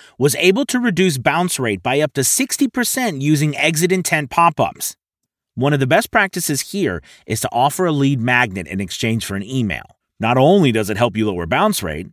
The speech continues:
because it encourages user interaction,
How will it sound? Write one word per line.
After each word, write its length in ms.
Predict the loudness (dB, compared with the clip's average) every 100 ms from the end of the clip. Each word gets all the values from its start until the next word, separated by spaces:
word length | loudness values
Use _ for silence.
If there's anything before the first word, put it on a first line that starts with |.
| -6
because 300 | -2 -2 0
it 80 | -2
encourages 680 | -2 -2 0 0 -2 -4 0
user 320 | 0 0 -4
interaction, 680 | -4 -2 -2 -4 -6 -10